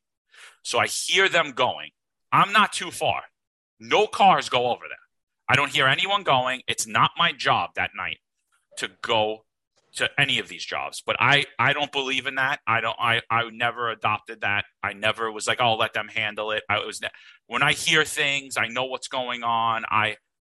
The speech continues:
I get a clear picture of kind of what's happening. So I hear them going, I direct, I pull another car, even though it's not my job that night. I pull another car off of a low priority job.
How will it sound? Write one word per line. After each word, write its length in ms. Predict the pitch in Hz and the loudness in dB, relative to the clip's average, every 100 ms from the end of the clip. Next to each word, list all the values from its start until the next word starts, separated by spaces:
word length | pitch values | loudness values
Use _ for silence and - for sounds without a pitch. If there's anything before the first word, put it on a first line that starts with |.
| _ - | _ -2
I 140 | 113 | -2
get 180 | 143 123 | 0 -2
a 20 | |
clear 320 | - - 135 | -4 -4 -4
picture 380 | - 131 - 117 | -2 -4 -2 -4
of 100 | 104 | -4
kind 220 | - 110 | 0 0
of 80 | 101 | 0
what's 140 | 98 | -8
happening. 420 | - 101 - 104 104 | -2 -2 -2 -10 -4
So 140 | 107 | -4
I 20 | |
hear 240 | - 139 139 | -2 0 0
them 160 | 139 | 0
going, 400 | 127 120 120 123 - | 0 0 0 -2 -2
I 100 | 117 | -4
direct, 500 | 117 107 117 139 - 120 | -4 -4 -4 -4 -4 -8
I 60 | |
pull 320 | - - 135 | -8 -8 -6
another 340 | 139 123 135 151 | -4 -2 -2 -4
car, 400 | - 120 117 143 | -2 0 2 0
even 220 | 131 127 147 | -6 -8 -4
though 100 | 143 | -4
it's 140 | - | -2
not 160 | 131 131 | -2 -2
my 100 | 135 | -4
job 280 | 135 120 110 | -2 -2 -2
that 100 | 101 | -6
night. 220 | 101 117 | -8 -10
I 60 | 107 | -12
pull 160 | 117 | -10
another 280 | 110 113 131 | -6 -6 -6
car 300 | - 123 117 | -4 -4 -2
off 160 | 117 - | -4 -6
of 140 | 113 | -12
a 40 | 107 | -10
low 180 | 107 | -10
priority 400 | 110 113 113 107 | -6 -4 -2 -4
job. 260 | 104 92 | -6 -6